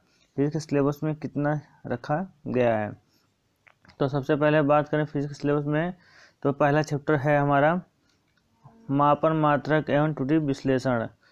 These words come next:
जैसा कि हम लोग सबसे पहले पढ़ते हैं मापन, हाई स्कूल में भी है, इंटरमीडिएट में भी है,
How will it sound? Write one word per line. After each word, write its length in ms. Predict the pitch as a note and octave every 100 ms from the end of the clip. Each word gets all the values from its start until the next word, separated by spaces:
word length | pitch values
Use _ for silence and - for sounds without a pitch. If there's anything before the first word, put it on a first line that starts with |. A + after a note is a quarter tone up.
| _ _
जैसा 220 | C3+ C#3+
कि 100 | C#3+
हम 80 | D3+
लोग 80 | D3+
सबसे 240 | D3+ C#3
पहले 300 | D3+ D3 C#3+
पढ़ते 340 | D3 D3 C#3 D3+
हैं 60 |
मापन, 480 | D3 C#3+ C3+ D#3+ F3
हाई 220 | D#3+ C#3 C3+
स्कूल 200 | - D3
में 140 | D3
भी 100 | D3
है, 260 | D3+ E3 F#3+ _ _ _ C3
इंटरमीडिएट 520 | C#3 D3 C#3+ C#3 C#3+
में 160 | D3+
भी 100 | C#3
है, 240 | D3 D#3+